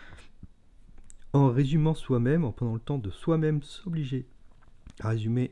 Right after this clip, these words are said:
un livre, on va ancrer la connaissance, on va la réorganiser, s'approprier la connaissance, voire même on va pouvoir relier cette connaissance avec d'autres éléments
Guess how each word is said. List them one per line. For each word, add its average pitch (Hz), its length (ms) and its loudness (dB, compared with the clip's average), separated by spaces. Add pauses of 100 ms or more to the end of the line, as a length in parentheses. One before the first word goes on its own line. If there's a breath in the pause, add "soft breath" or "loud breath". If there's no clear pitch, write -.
un 101 80 -6
livre, 170 340 -2 (640)
on 120 80 0
va - 240 -4
ancrer 160 460 -2
la 120 100 -2
connaissance, 107 640 -8 (680 loud breath)
on 110 60 -2
va 120 220 -2
la 113 200 -2
réorganiser, 131 1000 0 (640)
s'approprier 135 640 -2
la 113 120 -2
connaissance, 110 520 -4
voire 110 140 -6
même 156 240 2 (680)
on 113 60 -4
va 107 140 -2
pouvoir 104 240 -4
relier 131 440 0 (480 loud breath)
cette - 200 -8
connaissance 113 540 -2
avec 90 260 -10
d'autres 135 560 2
éléments 120 480 0